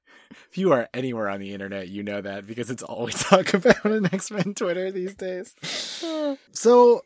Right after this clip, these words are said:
Speaker 1: I like that Hawkeye, well, I don't know if I like it, but Hawkeye definitely shoots Wolverine through the neck without really, I feel like, understanding <laughs> his healing powers.
Speaker 2: Oh, yeah, they fully, like, everybody there thinks Wolverine is dead.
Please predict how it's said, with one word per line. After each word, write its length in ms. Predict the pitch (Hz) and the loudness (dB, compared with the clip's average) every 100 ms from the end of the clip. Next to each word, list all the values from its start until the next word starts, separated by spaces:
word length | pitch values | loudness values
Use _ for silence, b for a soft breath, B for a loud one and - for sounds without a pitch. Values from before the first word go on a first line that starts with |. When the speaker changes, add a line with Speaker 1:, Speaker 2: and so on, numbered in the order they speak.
| _ | _
Speaker 1:
I 100 | 180 | 0
like 260 | 220 381 - | 4 4 2
that 180 | 202 - - | -4 -4 -8
Hawkeye, 680 | - 165 170 170 139 131 123 | -2 0 2 2 2 0 0
well, 140 | 127 | 2
I 60 | 151 | 2
don't 80 | 208 | 2
know 100 | 175 | 0
if 60 | 147 | 0
I 60 | |
like 320 | 120 123 127 | 0 -2 -2
it, 160 | 123 107 | -4 -4
but 100 | 127 | 0
Hawkeye 380 | 180 240 254 190 | 4 4 4 2
definitely 460 | 147 151 160 147 | 4 2 2 -4
shoots 340 | 127 - 143 - | -4 -2 -2 -2
Wolverine 480 | 127 131 131 127 120 | -4 -2 -2 -4 -4
through 180 | 127 | -4
the 120 | 120 113 | -4 -4
neck 360 | 117 117 - | -2 -4 -4
without 440 | 220 392 453 427 - | -4 2 4 4 0
really, 580 | 170 262 403 381 277 156 | -6 -2 0 2 0 -4
I 140 | - 147 | -4 -4
feel 240 | - 151 | 0 2
like, 180 | 143 135 | 2 0
understanding 680 | 135 120 - 120 117 117 127 | -2 -4 -6 -6 -6 -6 -6
<laughs> 100 | - | -4
his 160 | 160 | -4
healing 520 | - 240 180 202 226 247 - | 0 0 0 -2 -6 -8 -6
powers. 640 | 240 196 - 240 262 - B B 311 | -4 -6 -6 -8 -8 -12 B B -6
Speaker 2:
Oh, 180 | 466 523 | -4 -2
yeah, 140 | 466 381 | -2 0
they 120 | 427 | 0
fully, 520 | 466 - 466 480 453 - | 0 -2 0 0 -2 -4
like, 200 | 302 269 | -4 2
everybody 420 | 277 330 415 359 240 | 2 2 0 -2 0
there 200 | 262 311 | 0 0
thinks 320 | 269 262 - | -4 -6 -6
Wolverine 480 | 185 220 277 269 202 | -6 -6 -4 -4 -6
is 200 | 175 - | -10 -8
dead. 560 | - 190 202 160 110 | -2 2 2 0 -6